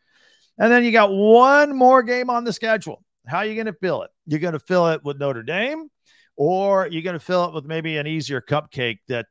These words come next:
uh, you can at least get a win going and, and get things started. I know coaches hate it when I use the word cupcake, and, and nobody's a cupcake. Everybody's a formidable, respected opponent. I get it. I get it. But what are you gonna do with that?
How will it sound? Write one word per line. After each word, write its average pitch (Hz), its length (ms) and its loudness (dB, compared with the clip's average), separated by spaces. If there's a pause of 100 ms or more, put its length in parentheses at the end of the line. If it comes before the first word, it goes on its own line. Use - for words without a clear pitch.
uh, 123 80 -6
you 120 160 -10
can 113 100 -12
at 113 60 -12
least 135 160 -10
get 123 140 -8
a 104 40 -10
win 120 240 -10
going 104 300 -10
and, 107 140 -16
and 110 140 -16
get 110 140 -12
things 104 240 -14
started. - 260 -12
I 127 80 -12
know 131 120 -14
coaches 127 460 -16
hate 107 220 -20
it 101 100 -20
when 90 100 -20
I 90 60 -18
use 95 340 -16
the 98 100 -18
word 90 300 -18
cupcake, 90 520 -14
and, 98 280 -14
and 117 360 -8
nobody's 113 540 -6
a - 60 -20
cupcake. 110 560 -8
Everybody's 104 480 -10
a 110 60 -16
formidable, 110 640 -6
respected 113 520 -6
opponent. 110 480 -2
I 110 80 -2
get 110 260 -4
it. - 200 -20
I 98 60 -10
get 98 260 -10
it. - 80 -18 (800)
But 123 520 4
what 156 160 2
are - 20 0
you 165 60 -6
gonna 185 160 -2
do 214 160 -4
with 226 100 -2
that? 92 240 -6